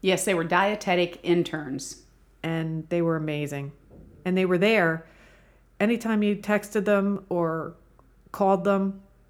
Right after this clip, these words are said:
Speaker 2: they had answers. They're sending you recipes. And they were supportive and encouraging, you know. So anywhere you turned, there was somebody there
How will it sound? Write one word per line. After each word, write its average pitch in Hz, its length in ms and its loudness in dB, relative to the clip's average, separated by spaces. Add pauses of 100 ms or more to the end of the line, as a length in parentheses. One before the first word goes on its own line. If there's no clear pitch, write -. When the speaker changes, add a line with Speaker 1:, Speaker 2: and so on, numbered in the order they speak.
(720)
Speaker 2:
they 180 140 -2
had 170 320 -2 (100)
answers. 180 840 -4
They're 160 260 -4
sending 170 340 -2
you 156 100 -2
recipes. 185 800 -2 (640)
And 180 120 -2
they 175 100 0
were 170 140 0 (1000)
supportive 196 500 2
and 160 120 -2
encouraging, 165 640 -2 (480)
you 160 120 -6
know. 151 240 -8 (760)
So 156 420 0 (1300)
anywhere 202 340 2
you 170 140 4
turned, 170 540 2 (380)
there 175 120 0
was 170 140 2
somebody 180 460 6
there 151 400 0